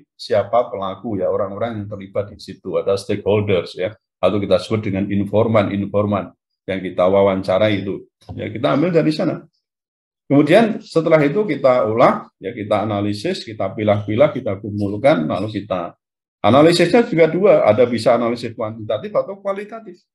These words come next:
Nah, semua ada backgroundnya, ada, ada maksudnya pedomannya, ada buku yang khusus membahas tentang analisis kualitatif, ada buku yang khusus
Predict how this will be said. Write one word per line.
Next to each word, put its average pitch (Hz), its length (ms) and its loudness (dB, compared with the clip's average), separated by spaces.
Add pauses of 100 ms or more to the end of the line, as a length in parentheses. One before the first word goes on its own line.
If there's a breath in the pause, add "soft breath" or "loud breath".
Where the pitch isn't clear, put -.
Nah, 95 160 -4
semua 196 400 4
ada 185 120 6
backgroundnya, 104 760 0
ada, 147 440 0 (440)
ada 117 320 2
maksudnya 123 400 -4
pedomannya, 98 800 -4
ada 123 320 0
buku 123 400 0
yang 117 80 -6
khusus 127 400 -6
membahas 107 400 -2
tentang 104 320 -4
analisis 101 480 -14
kualitatif, 98 720 -2
ada 104 240 2
buku 156 400 -2
yang 107 80 -4
khusus - 480 -10